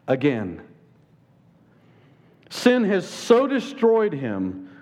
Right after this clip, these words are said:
the Creator must be called on again. Repentance that longs for forgiveness, yes,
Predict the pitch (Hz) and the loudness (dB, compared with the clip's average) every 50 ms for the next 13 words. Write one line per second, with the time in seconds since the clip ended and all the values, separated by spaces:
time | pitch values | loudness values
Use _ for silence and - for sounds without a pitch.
0 | - - 190 175 180 - 214 220 220 226 240 226 185 160 147 143 160 175 170 - | -2 0 0 2 2 2 2 2 2 2 0 0 0 -2 -2 0 0 0 0 0
1 | - 180 190 185 - 202 214 226 226 214 185 175 165 165 165 165 165 170 202 208 | -2 -6 -6 0 2 4 4 4 4 2 0 -2 -2 -2 -2 -2 0 0 2 2
2 | 214 180 147 135 - - - - - 180 175 - - 214 233 233 208 185 - - | 2 0 -2 -4 -6 -12 -4 0 0 0 2 2 2 2 2 2 0 -2 -4 -2
3 | 190 185 180 170 180 180 196 220 226 214 185 - - 190 160 - - 165 156 160 | -2 -2 0 2 2 2 4 2 0 -2 -2 -2 0 0 0 0 -2 -2 2 2
4 | 226 254 226 202 160 - - 202 233 254 208 - | 2 2 2 0 -4 -2 0 2 2 2 2 -2